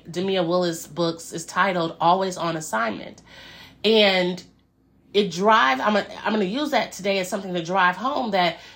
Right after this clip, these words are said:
you must stay in your position,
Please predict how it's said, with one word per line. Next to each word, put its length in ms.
you 640
must 760
stay 760
in 140
your 200
position, 880